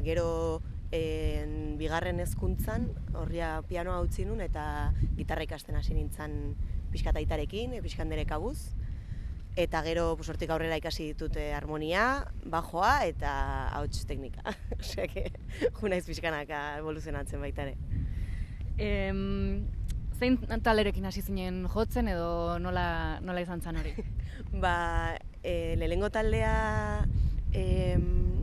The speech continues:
Speaker 1: musika, bueno, lehenengo musika taldea, eh, hor egon nintzana izan zen Irunen, eta, eh, abeslari bezala hasi nintzen, baina ez genuen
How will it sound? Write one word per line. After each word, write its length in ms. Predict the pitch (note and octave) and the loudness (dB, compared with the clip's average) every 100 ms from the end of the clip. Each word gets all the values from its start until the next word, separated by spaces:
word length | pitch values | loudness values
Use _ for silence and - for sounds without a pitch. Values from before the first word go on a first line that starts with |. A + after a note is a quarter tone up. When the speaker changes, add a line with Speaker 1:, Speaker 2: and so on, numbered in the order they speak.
| - - - - - | 2 4 6 6 4
Speaker 1:
musika, 800 | - - F#3 F3+ F3+ F3+ F3+ F3 | 4 4 4 4 4 4 6 6
bueno, 300 | - D#3 D#3+ | 6 4 2
lehenengo 260 | D#3+ D#3+ G#3+ | 2 4 4
musika 240 | A3 G3 | 6 6
taldea, 460 | G3 E3+ D#3+ D3+ - - | 6 8 8 8 4 4
eh, 180 | D#3+ E3 | 4 4
hor 140 | F3+ | 2
egon 140 | F#3+ F#3+ | 2 0
nintzana 380 | F#3 - G3+ G#3 | 0 2 2 4
izan 220 | - F#3+ - | 6 6 6
zen 240 | F#3+ F3 D#3 - - - - | 2 0 -2 -2 0 0 0
Irunen, 380 | E3+ G3 G#3+ - - - - - - - - | 4 8 10 8 6 -2 0 0 0 -2 0
eta, 800 | E3+ E3 D#3+ D#3 D#3 D3+ D3+ - - - | 0 2 2 2 2 0 0 -4 -6 -4
eh, 360 | - D#3+ D3+ | -4 -4 -2
abeslari 400 | D3+ D#3+ F#3+ F3 | 2 2 4 4
bezala 300 | E3+ F3 F3+ | 2 2 -2
hasi 100 | F3 | -2
nintzen, 320 | F3+ E3+ G#3 G#3+ | -4 -4 -2 -2
baina 240 | E3 D#3 D#3 - | 0 -2 -4 -6
ez 60 | D3+ | -6
genuen 560 | D#3+ F3+ E3+ D#3+ D#3 | -4 -4 -4 -4 -6